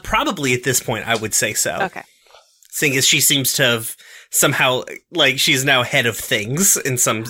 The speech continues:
Speaker 2: Well,
Speaker 1: some
Speaker 2: she was always
Speaker 1: sense.
Speaker 2: a line, she was a line manager when
Speaker 1: Mm.
Speaker 2: we started.
Speaker 1: Yeah.
Speaker 2: So, I think she's more like one of those really, uh, competent, like, second in command types. Like, isn't, like, and she's not a figurehead in any way, but she actually
Speaker 1: Mm-hmm.
Speaker 2: gets stuff done.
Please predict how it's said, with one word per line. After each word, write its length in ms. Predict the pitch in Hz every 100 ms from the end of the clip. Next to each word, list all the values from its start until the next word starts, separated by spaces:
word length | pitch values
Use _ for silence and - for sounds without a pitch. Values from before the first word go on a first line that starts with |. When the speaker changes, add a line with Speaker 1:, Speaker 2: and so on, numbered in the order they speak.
| -
Speaker 2:
Well, 180 | 311 330
Speaker 1:
some 100 | 285
Speaker 2:
she 80 | 349
was 120 | 349
always 260 | 349 370 359
Speaker 1:
sense. 120 | 320
Speaker 2:
a 20 |
line, 360 | 254 233 214 190
she 160 | - 247
was 100 | 262
a 60 | 269
line 340 | 262 302 320
manager 440 | 285 254 226 214
when 160 | 202 185
Speaker 1:
Mm. 40 | 170
Speaker 2:
we 40 |
started. 720 | 165 - 151 - - - - _ _ _ _ _ _ _ -
Speaker 1:
Yeah. 160 | 135 123 156
Speaker 2:
So, 180 | 151 170 - - - _ -
I 80 | 226
think 240 | 302 302
she's 180 | - 254
more 200 | 233 214
like 420 | 202 190 185 - _ _ _ _ _
one 180 | 214 214
of 60 |
those 260 | 208 202 180
really, 760 | 170 208 202 190 190 180 170
uh, 140 | 160 175
competent, 480 | - 180 - - -
like, 160 | 170
second 420 | - 190 175 185 185
in 80 |
command 640 | 170 180 160 151 160 190 -
types. 720 | - 202 214 - - - -
Like, 260 | 170 170 -
isn't, 320 | 202 214 208 - _
like, 240 | 214 208 - _
and 180 | 202 185
she's 140 | 220 214
not 120 | 226
a 40 |
figurehead 640 | - 180 196 190 208 208 - _
in 100 | 202
any 240 | 202 208 196
way, 100 | 190
but 120 | 185
she 140 | 208
actually 220 | 165 175 143
Speaker 1:
Mm-hmm. 20 | 180
Speaker 2:
gets 180 | 175
stuff 240 | - 165 -
done. 300 | 156 160